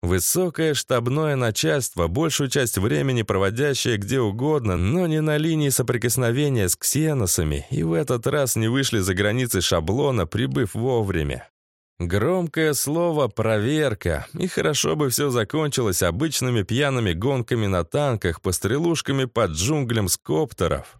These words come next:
и апогеем безумия запуском нескольких ракет непонятно по каким целям. Но тут ублюдки ушли в полный и абсолютный отвяз. Законная наркота, бухло, а также чувство полной абсолютной безнаказанности до добра не доводили.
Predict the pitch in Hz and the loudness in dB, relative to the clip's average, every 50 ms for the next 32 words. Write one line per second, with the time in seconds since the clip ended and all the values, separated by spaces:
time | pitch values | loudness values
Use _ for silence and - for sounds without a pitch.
0 | _ - 147 - 190 185 175 160 147 - 151 147 147 135 156 160 156 147 139 127 | _ -8 -4 -2 0 0 0 0 0 0 0 0 0 0 0 0 2 2 0 0
1 | 117 123 123 113 107 127 151 156 156 147 135 117 104 90 80 90 139 147 139 - | 0 0 2 2 2 0 0 0 0 0 0 2 0 0 0 0 0 0 0 0
2 | - 127 - - 135 127 123 127 135 135 135 - - 131 113 - 107 - 117 107 | -2 -4 -2 -2 -2 0 0 0 0 0 -2 0 -2 -4 0 0 -2 0 2 0
3 | 92 82 - - 160 151 113 - - 95 85 - 87 87 101 139 151 127 110 120 | 0 0 0 0 0 0 0 0 0 -2 0 2 2 0 2 2 0 0 0 -2
4 | 117 107 120 113 - 113 107 - 123 107 90 - - - 135 135 131 110 85 78 | -2 -2 -2 0 0 0 0 0 0 0 0 0 0 0 2 2 2 2 2 0
5 | 67 58 - _ _ _ _ _ - - 80 85 87 90 92 90 82 _ - - | -2 -4 -6 _ _ _ _ _ -6 -2 -2 0 2 2 2 0 -2 _ -4 -2
6 | 190 180 - _ - 139 135 110 95 98 113 131 147 156 156 151 123 - - - | -2 -2 -2 _ -2 0 0 0 2 2 2 2 2 0 0 0 -2 -2 -2 0
7 | 113 107 98 90 - - 143 139 113 87 - - _ - 147 156 151 156 151 139 | 2 2 2 2 0 0 0 0 0 0 -2 -8 _ -6 -4 0 0 2 2 2
8 | 120 104 95 90 85 82 82 - - 98 98 117 127 135 131 - - 107 101 92 | 2 2 2 2 2 2 0 0 0 0 2 2 2 0 -2 -2 -2 0 0 0
9 | 85 - 107 110 123 139 127 101 76 - - - - - 98 92 110 120 120 - | 0 0 -2 -2 0 2 2 0 0 -2 -4 -8 -6 -4 -2 -2 0 0 -2 -4
10 | - - 123 - 139 143 131 117 101 98 98 95 92 90 - - 98 90 85 _ | -4 -2 0 0 0 0 0 0 0 0 2 0 0 -2 0 0 0 0 0 _
11 | - 165 160 143 123 95 87 92 92 87 - - 131 139 156 151 127 95 87 - | -2 -2 0 0 0 0 2 0 0 0 0 -2 -2 -2 0 2 2 2 0 0
12 | - 135 131 113 98 107 98 - - 135 143 135 - - 104 87 - _ - 151 | 0 -2 -2 0 0 0 -2 -2 -2 -2 -2 -2 0 0 0 0 -2 _ -4 -2
13 | 160 160 151 135 123 110 104 98 90 - - 107 104 127 143 143 120 - 113 107 | 0 0 0 0 0 0 0 0 0 0 0 0 2 2 0 -2 0 0 0 0
14 | 107 104 98 104 98 90 - - 151 147 139 117 110 113 110 101 98 - - 120 | 0 0 2 2 0 0 0 0 0 0 0 0 0 0 0 0 -2 0 -2 -2
15 | 117 123 139 127 113 98 90 - - 120 110 98 98 95 95 101 92 95 92 87 | -2 -2 -2 0 0 0 0 0 0 2 2 2 0 0 0 0 2 2 0 0
16 | 82 95 113 117 110 90 80 71 64 - - | 0 0 0 2 2 2 0 0 -4 -6 -12